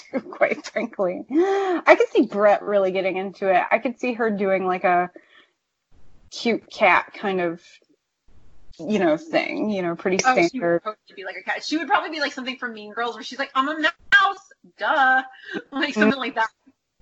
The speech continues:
Speaker 1: Mm-hmm.
Speaker 2: That's funny. Yeah. So that's the Halloween episode. I'm, like, way more excited than I should be that we're getting Halloween episodes of these shows.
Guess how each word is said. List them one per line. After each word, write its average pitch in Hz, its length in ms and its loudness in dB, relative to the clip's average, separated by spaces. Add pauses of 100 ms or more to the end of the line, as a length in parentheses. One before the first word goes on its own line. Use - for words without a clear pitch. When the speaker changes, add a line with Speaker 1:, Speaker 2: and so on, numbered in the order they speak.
(260)
Speaker 1:
Mm-hmm. 214 400 4 (520)
Speaker 2:
That's - 240 -16
funny. 208 220 -16
Yeah. 208 140 -8 (240)
So 240 80 -16
that's 269 240 -4
the 320 80 -10
Halloween 262 360 -8
episode. 226 280 -8
I'm, 233 200 2
like, 277 220 -6
way 202 140 -4
more 202 180 -2
excited 180 420 -8
than 175 100 -10
I 180 100 -8
should 180 240 -12
be 175 100 -10
that 160 160 -4
we're 190 100 -4
getting 170 220 -6
Halloween 170 380 -8
episodes - 400 -14
of 151 100 -18
these - 140 -14
shows. - 440 -12